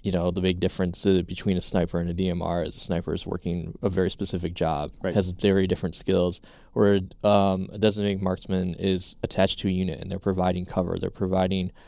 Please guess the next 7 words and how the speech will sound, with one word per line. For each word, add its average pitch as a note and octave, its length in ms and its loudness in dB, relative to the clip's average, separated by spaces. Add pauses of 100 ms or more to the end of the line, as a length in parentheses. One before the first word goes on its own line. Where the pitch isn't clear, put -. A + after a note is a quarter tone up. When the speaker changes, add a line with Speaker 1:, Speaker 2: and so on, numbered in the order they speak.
(140)
Speaker 1:
effective A#2 440 2
fire G2 540 4 (140)
longer G2+ 720 4 (420)
than, G2 600 2
um, F2 560 -2 (240)
you G2 100 -4
know, F2+ 220 -4